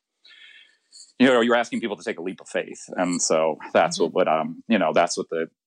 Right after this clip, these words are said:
Speaker 1: you know, powers that be did with me, and I hope that's, you know, what I'm doing with the audience, and, <laughs> like, that they take this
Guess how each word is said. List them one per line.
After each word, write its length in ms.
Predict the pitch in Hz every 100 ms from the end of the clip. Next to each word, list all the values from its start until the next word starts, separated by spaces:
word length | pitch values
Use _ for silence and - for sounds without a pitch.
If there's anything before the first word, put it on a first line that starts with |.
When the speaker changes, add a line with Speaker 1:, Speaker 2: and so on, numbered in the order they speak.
| _ 95
Speaker 1:
you 80 |
know, 140 | 90 76
powers 300 | - 87 87
that 140 | 92 -
be 160 | 82
did 240 | 78 87 76
with 120 | 78
me, 260 | 156 147
and 140 | 123 98
I 100 | 87
hope 220 | 95 -
that's, 380 | 80 - - -
you 80 | 98
know, 120 | 82
what 160 | 78 82
I'm 220 | 82 87
doing 200 | 87 87
with 100 | 82
the 80 | 107
audience, 520 | 165 147 127 120 -
and, 500 | 95 92 95 - 156
<laughs> 180 | 175 139
like, 240 | 123 107 -
that 140 | 92
they 360 | 104 101 98 85
take 220 | - 98 -
this 260 | 85 -